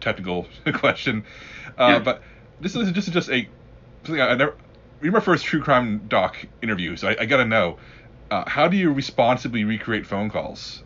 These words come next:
Speaker 1: I mean, like, and you, you make that note at each of those saying, "Hey, something's been recreated for, for, for, for, for, you know, whatever reasons." Uh, but what's the process of, of, like, either re-recording those or modifying them? I need,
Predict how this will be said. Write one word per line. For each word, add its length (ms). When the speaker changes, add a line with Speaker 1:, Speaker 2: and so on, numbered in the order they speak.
Speaker 1:
I 40
mean, 100
like, 180
and 120
you, 120
you 100
make 160
that 100
note 220
at 140
each 200
of 60
those 80
saying, 140
"Hey, 100
something's 220
been 100
recreated 380
for, 240
for, 100
for, 180
for, 140
for, 260
you 60
know, 80
whatever 300
reasons." 480
Uh, 120
but 40
what's 160
the 60
process 500
of, 120
of, 180
like, 160
either 160
re-recording 640
those 320
or 80
modifying 580
them? 180
I 60
need, 140